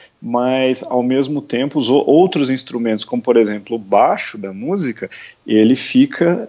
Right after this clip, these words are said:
é, ele é muito mais ritmado, ele tem, ele é muito mais veloz do que a questão do sininho, né? Então dá uma, é, um contraste legal, assim, né? Inclusive, visualmente, isso é bonito também, porque eu lembro que,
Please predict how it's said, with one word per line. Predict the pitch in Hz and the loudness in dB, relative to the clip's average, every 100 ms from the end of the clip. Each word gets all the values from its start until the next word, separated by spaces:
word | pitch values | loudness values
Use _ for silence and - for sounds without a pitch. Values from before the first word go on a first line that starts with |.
| - | 0
é, | 117 117 110 104 76 | 4 6 4 4 2
ele | 82 104 | 2 4
é | 113 | 4
muito | 117 113 123 | 2 -2 0
mais | 127 127 131 | 0 2 0
ritmado, | 139 - 190 175 135 110 | -4 -4 -2 2 4 4
ele | 107 | 4
tem, | 107 113 | 2 0
ele | 113 104 101 | 0 0 2
é | 107 | 2
muito | 113 139 160 | 2 0 -2
mais | 156 156 151 139 120 107 | -2 0 2 2 0 0
veloz | 123 131 110 104 117 139 151 | 2 4 6 6 4 2 -4
do | 143 117 | -14 -16
que | - | -8
a | 107 | -8
questão | 104 110 - 104 | -8 -14 -12 -12
do | 101 | -12
sininho, | - 98 101 139 147 | -12 -10 -8 -6 -6
né? | 123 - _ _ | -8 -12 _ _
Então | 113 113 | -2 0
dá | 110 117 | 2 2
uma, | 131 135 127 107 92 - _ _ _ - | 2 0 0 -2 -4 -10 _ _ _ -12
é, | 101 98 98 | -6 -2 0
um | 107 | -2
contraste | 107 120 107 110 107 - 107 | -2 -4 0 0 0 -2 0
legal, | 131 117 98 110 113 95 | 0 2 4 4 4 2
assim, | - 101 | -4 -6
né? | 98 | -6
Inclusive, | 107 117 107 127 143 160 | -6 -4 0 2 4 4
visualmente, | 104 - 113 143 160 120 113 143 165 | 2 -2 -2 0 2 2 2 0 -2
isso | - 170 | -2 0
é | |
bonito | 123 113 113 113 | 0 0 -2 -4
também, | - 98 95 90 | -8 -6 -6 -8
porque | - | 0
eu | 107 | 4
lembro | 113 123 117 | 4 4 0
que, | - 101 | -4 -8